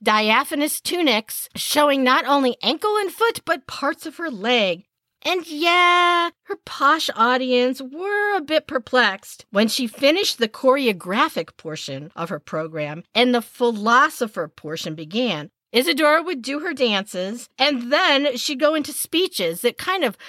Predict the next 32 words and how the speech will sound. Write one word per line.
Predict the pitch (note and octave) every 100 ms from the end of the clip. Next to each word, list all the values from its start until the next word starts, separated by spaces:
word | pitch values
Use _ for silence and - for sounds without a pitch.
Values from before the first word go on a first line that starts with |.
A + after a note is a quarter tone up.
| -
slammed | - - C#4 C#4 D4 D4 C#4 G3+
ballet. | A3+ A#3+ A#3+ G#3 G3+ G3+ F#3+ F#3+ G3+ _ _ -
Well, | G#3+
she | - E4+
had | D#4+ -
formed | - A#3+ A#3 F#3
this | E3+ G#3+ A3+ - -
art | A3 A3+ C4 - - - -
that | A#3 A3+
was | A3 F4 G4+ C#4+
natural, | F3 D#3 - D3+ E3+ A3 - -
and | B3 F4+ F4+ D#4
it | A3+
was | G#3
an | G#3
expression | - - E4+ E4+ - G#3
of | E3+
the | E3
body, | B3 C4 C4 A3
and | F3
the | E3+
spirit | - - B3+ C#4+ C#4+ -
is | E3 -
one, | G3+ C4+ D4+ D4+ D4 - _
unlike | B3 D4 C4+ B3 -
ballet. | G3+ G3 E3+ C#3+ B2+ D3+ - _ _ _ _
So | - A4+ A4+ A4+ G#4
she | F4+ - G#4 G4+
was | G#4+ A#4 D#4+
very | D4+ E4 F4+ F4+ E4+
radical, | C4 B3+ B3+ B3+ B3+ B3 B3 B3 -
and | C#4 C#4+ D4 C4